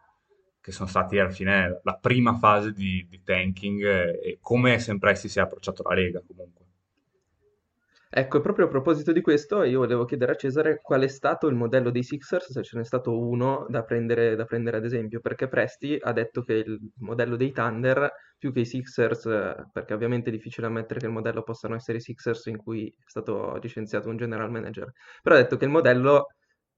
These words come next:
Speaker 2: è, è se stesso ai tempi di Seattle, cioè Presti dice: "Io questa cosa l'ho già fatta, so come si fa." Per Philadelphia il modello erano quei Seattle Supersonics o era un qualcosa di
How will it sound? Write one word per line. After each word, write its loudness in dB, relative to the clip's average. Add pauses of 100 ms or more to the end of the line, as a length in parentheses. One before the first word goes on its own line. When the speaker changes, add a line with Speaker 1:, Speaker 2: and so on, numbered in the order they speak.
(140)
Speaker 2:
è, 4
è -2
se 0
stesso 0
ai 0
tempi -2
di -6
Seattle, 0
cioè -4
Presti -4
dice: -6
"Io 0
questa -2
cosa 0
l'ho 0
già -2
fatta, -4
so -8
come -8
si -12
fa." -4 (560)
Per 2
Philadelphia 4
il -2
modello 2
erano 2
quei -2
Seattle -4
Supersonics -2
o 0
era 2
un -2
qualcosa -2
di -10